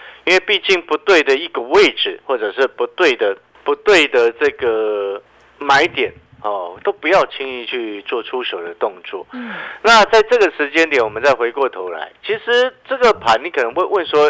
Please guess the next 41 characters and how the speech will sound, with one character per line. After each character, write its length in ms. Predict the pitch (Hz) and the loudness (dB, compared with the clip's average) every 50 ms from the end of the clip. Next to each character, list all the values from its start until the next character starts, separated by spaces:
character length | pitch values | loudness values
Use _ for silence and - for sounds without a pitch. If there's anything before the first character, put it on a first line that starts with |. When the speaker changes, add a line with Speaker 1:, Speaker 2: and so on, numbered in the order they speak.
| - - | 2 -2
Speaker 1:
：“哎， 260 | 147 143 120 113 110 - | -6 -8 -8 -10 -12 -14
可 120 | - 113 | -16 -10
是 120 | - 170 | -4 0
老 200 | 175 151 123 107 104 | 2 4 4 2 2
师， 280 | - - 139 123 107 - - - - - - - - - - - | 0 -2 -2 -2 -2 -4 -10 -18 -20 -20 -18 -16 -16 -16 -8 -2
那 120 | - 220 208 | 0 2 2
你 140 | 185 180 196 | 2 0 0
怎 140 | 190 - 135 | 0 -2 -2
么 120 | 117 127 | 0 0
会 80 | 170 185 | 0 0
看 260 | 175 - 202 175 156 | 0 0 -2 -2 -2
出 340 | 147 - 151 147 151 156 - - - - _ - | -2 -4 -4 -4 -4 -4 -6 -10 -16 -20 _ -10
这 120 | 160 160 - _ - | -8 -8 -8 _ -4
个 600 | 151 139 127 120 117 117 113 113 113 110 110 107 - | -2 0 2 2 2 2 2 2 0 0 -2 -4 -2
裴 100 | - 120 | -2 0
洛 180 | 143 160 151 139 | 2 2 2 2
西 340 | 127 - - 131 131 131 139 - | 0 -2 -6 -6 -6 -6 -6 -6
有 140 | 135 131 131 | -6 -6 -6
可 120 | - 107 | -6 -8
能 120 | 98 95 | -8 -6
会 120 | 98 127 135 | -4 -2 0
来 320 | 123 110 101 98 101 107 - - _ _ - | 0 0 0 0 -2 -4 -8 -10 _ _ -6
台 200 | - 110 107 110 | -2 0 0 2
湾， 260 | 110 117 120 123 123 - 107 | 2 4 2 2 0 -2 -4
然 100 | 113 104 | -4 -2
后 200 | 113 127 131 123 | 0 0 0 -2
昨 260 | - - 117 110 110 | -2 -4 -4 -4 -4
天 200 | - 123 117 117 | -4 -4 -6 -6
就 160 | - 127 107 | -4 -4 -4
已 40 | 92 | -4
经 220 | - - 107 107 | -6 -10 -12 -10
先 240 | 104 - 123 117 113 | -8 -6 -6 -6 -6
做 320 | 113 - 131 117 104 101 101 - _ _ _ | -8 -6 -6 -4 -4 -6 -8 -12 _ _ _
卖 220 | - 151 139 123 110 | -2 0 0 0 0
出 240 | - - 123 117 113 | -4 -6 -8 -4 -4
的 120 | 110 101 | -4 -4
一 80 | 110 110 | -4 -6
个 160 | - 101 90 - | -8 -8 -8 -4
动 140 | - 131 113 101 95 92 | -2 -2 -2 -2 -6 -14
作？” 220 | - - 101 92 - | -10 -10 -10 -10 -10
Speaker 2:
嗯。 340 | 262 262 262 240 - - 185 | -12 -14 -14 -16 -16 -20 _